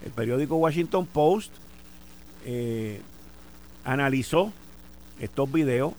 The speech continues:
analizó los audios también. Audios y videos que llevaban en cámara, en, en body cams, en sus cuerpos, cámaras de militantes y de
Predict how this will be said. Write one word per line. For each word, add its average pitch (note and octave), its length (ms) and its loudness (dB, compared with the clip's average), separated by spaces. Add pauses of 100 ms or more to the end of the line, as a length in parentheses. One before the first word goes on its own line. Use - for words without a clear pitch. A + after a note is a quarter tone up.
analizó B2 540 0
los D#3 160 6
audios C#3 600 6
también. A2 640 0 (840)
Audios G#3 640 6 (380)
y E3 160 2
videos D#3+ 500 6 (100)
que D#3 440 2 (320)
llevaban D#3 520 6
en F3 120 2
cámara, D#3+ 640 4 (600)
en, B2 340 0
en B2 180 0
body E3 280 6
cams, E3 400 2
en A#2 120 -4
sus A2+ 160 -6
cuerpos, D#3 460 2
cámaras D3 460 4 (600)
de B2+ 140 2
militantes D3 800 2 (200)
y B2+ 80 -8
de B2 200 -2